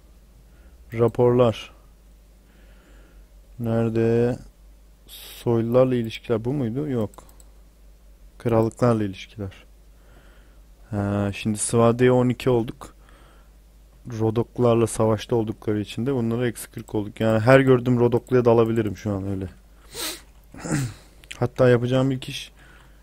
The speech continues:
gidip bir Rodok köyü yağmalamak. Orman aydutları. Aslında bunlar bana ufak gelir de. Gidip köyü yağmalayalım biraz.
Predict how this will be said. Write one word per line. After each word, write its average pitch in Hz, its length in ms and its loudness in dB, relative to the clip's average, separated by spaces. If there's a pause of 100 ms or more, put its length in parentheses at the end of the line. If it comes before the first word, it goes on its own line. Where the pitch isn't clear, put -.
(220)
gidip 120 200 -8 (120)
bir 127 180 -4
Rodok 120 340 -2
köyü 120 200 0
yağmalamak. 113 640 -2 (1600)
Orman 110 320 -4
aydutları. 104 520 -8 (160)
Aslında 151 340 -12
bunlar 151 320 -4
bana 151 220 -2
ufak 147 320 -8
gelir 131 280 -4
de. 110 160 -4 (4000)
Gidip 113 280 -14
köyü 113 240 0
yağmalayalım 104 580 -4
biraz. 101 340 -16